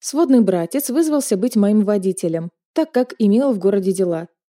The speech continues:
Так и случилось. Лева, выглядевший безупречно в выглаженных светлых брюках и белой рубашке поло,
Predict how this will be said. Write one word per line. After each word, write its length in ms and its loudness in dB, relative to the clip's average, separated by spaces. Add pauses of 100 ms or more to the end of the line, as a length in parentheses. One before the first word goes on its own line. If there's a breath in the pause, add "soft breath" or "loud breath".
(640)
Так 220 -2
и 20 4
случилось. 760 -4 (380)
Лева, 400 2 (220)
выглядевший 600 0
безупречно 840 0 (120)
в 120 -8
выглаженных 560 2
светлых 420 -2
брюках 560 -2 (340)
и 140 4
белой 300 4
рубашке 480 0
поло, 420 -2